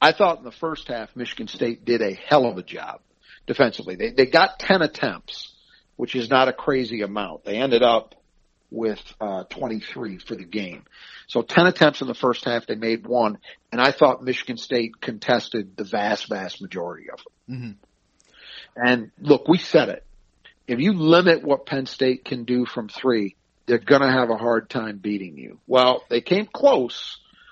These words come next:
Speaker 1: to proving me <laughs> wrong, but it was just enough.
Speaker 2: Mm.
Speaker 1: Just good enough. You know, and obviously, I mean, I can, I could say this in my own defense. If Penn State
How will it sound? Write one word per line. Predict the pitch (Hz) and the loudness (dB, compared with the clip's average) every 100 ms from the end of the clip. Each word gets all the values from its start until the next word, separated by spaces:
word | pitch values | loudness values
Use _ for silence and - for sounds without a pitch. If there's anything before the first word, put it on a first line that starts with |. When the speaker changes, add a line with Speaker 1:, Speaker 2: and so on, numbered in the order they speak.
| - _ | -20 _
Speaker 1:
to | - | -10
proving | - 160 151 147 | 2 4 6 4
me | 147 165 | 4 2
<laughs> | - | 4
wrong, | 214 - 139 110 _ _ - _ _ - | 4 4 0 -2 _ _ -20 _ _ 2
but | 147 135 - _ _ _ _ | 4 4 -2 _ _ _ _
it | 135 | -8
was | 123 110 | -8 -10
just | - 120 147 - | -6 0 0 0
enough. | 147 135 80 - - - 127 | -4 -2 -6 -12 -20 -18 -14
Speaker 2:
Mm. | 127 107 101 _ _ - | -12 -14 -18 _ _ -8
Speaker 1:
Just | 151 - 143 | -8 -4 0
good | 147 | 2
enough. | 139 127 120 - _ _ _ _ - | 0 -4 -6 -10 _ _ _ _ -10
You | 127 | -6
know, | 123 131 | -4 -4
and | 147 | -2
obviously, | 160 185 185 151 120 - 123 107 101 _ - | 2 2 2 -6 -10 -10 -10 -10 -14 _ -16
I | 110 | -12
mean, | 107 107 | -6 -6
I | |
can, | 107 101 95 110 | -6 -8 -12 -12
I | 110 | -12
could | - 95 | -12 -4
say | - 131 | -2 0
this | 113 127 | -2 -6
in | |
my | 101 113 | -4 -4
own | 117 | -6
defense. | 104 104 95 110 | -8 -12 -12 -14
If | - | -6
Penn | 196 196 | -4 -4
State | - 135 123 | -2 -2 -2